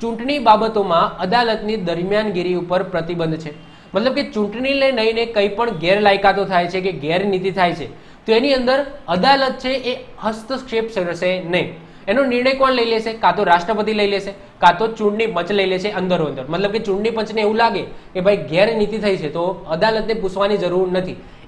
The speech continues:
એ આપોઆપ ચૂંટણી પંચ નિર્ણય કરીને એ ચૂંટણી છે એને રદ જાહેર કરી દેશે. ઓકે? તો એના માટે અદાલત છે એની દરમિયાનગીરી કે દખલગીરી હશે નહીં. કાં તો કોઈ સભ્ય છે, ઓકે, એ સભ્ય કોઈ ગેરલાયક છે,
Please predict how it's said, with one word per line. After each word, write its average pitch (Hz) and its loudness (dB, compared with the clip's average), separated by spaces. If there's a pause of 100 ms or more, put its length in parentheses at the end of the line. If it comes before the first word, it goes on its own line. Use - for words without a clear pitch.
એ 208 4
આપોઆપ 190 2
ચૂંટણી 202 0
પંચ 214 -2
નિર્ણય 190 0
કરીને 196 0
એ 208 -2
ચૂંટણી 190 -2
છે 202 -2
એને 185 -2
રદ 190 0
જાહેર 170 2
કરી 175 0
દેશે. 160 -6
ઓકે? 196 -2
તો - -4
એના 220 2
માટે 247 0 (140)
અદાલત 240 0
છે 240 -8
એની 196 -2
દરમિયાનગીરી 208 -2
કે 220 -4
દખલગીરી 180 -2
હશે 156 -4 (200)
નહીં. 156 -4 (300)
કાં 190 4
તો 247 0
કોઈ 247 2
સભ્ય 233 0
છે, 240 -8
ઓકે, 180 -2
એ 233 -2
સભ્ય 220 0 (100)
કોઈ 233 0
ગેરલાયક 214 0
છે, 208 -10